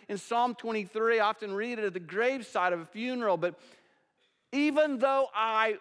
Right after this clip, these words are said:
walk through the valley of the shadow of death." I love it that David the psalmist says, "We don't sit in the valley of the shadow of death." We keep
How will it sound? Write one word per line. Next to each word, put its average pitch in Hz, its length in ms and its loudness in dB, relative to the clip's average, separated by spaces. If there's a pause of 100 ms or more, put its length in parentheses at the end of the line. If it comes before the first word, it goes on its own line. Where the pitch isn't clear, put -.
walk 220 920 2
through 226 140 -2
the 220 100 2
valley 202 380 2
of 185 100 -2
the 175 80 -2
shadow 180 420 2
of 147 120 -4
death." 165 200 0
I 208 140 2
love 285 320 2
it 254 120 0
that 208 140 -4
David 269 260 0
the 226 60 -6
psalmist 269 520 0
says, 226 180 -4
"We 302 200 -2
don't 294 360 0
sit 320 600 -2
in 247 100 -2
the 247 80 -2
valley 247 380 2
of 269 80 2
the 254 100 -4
shadow 220 380 0
of 233 160 -4
death." 294 360 0
We 240 180 -4
keep - 600 -6